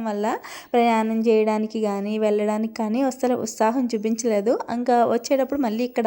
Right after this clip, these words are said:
ఆపమన్నారు పిల్లలు. ఇంకా పిల్లల్ని కాదని నేనేం చేయలేను,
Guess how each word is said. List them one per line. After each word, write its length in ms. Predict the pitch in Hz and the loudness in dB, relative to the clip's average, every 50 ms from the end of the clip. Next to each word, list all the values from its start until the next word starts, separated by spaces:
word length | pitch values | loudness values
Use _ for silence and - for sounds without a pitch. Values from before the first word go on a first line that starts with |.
| 202 196 | 0 -2
ఆపమన్నారు 500 | 202 - - 247 254 247 240 240 226 - - | -2 -2 -2 0 0 2 2 0 0 -2 -2
పిల్లలు. 320 | 202 196 196 185 196 214 262 - - - - - - - - _ - 269 | -4 -2 -2 0 0 0 -2 -2 -4 -8 -16 -16 -16 -18 -18 _ -6 -6
ఇంకా 160 | 240 - 294 294 - | -2 -2 -2 -2 0
పిల్లల్ని 420 | 285 254 247 262 294 339 381 370 330 320 | 0 0 2 4 4 4 4 4 4 4
కాదని 340 | 294 277 262 277 285 302 330 | 4 4 4 4 4 4 4
నేనేం 340 | 320 277 240 220 226 233 294 - | 4 2 2 0 -2 -2 -2 2
చేయలేను, 500 | - 262 226 220 226 269 269 240 220 226 | 2 2 2 2 2 2 2 2 0 0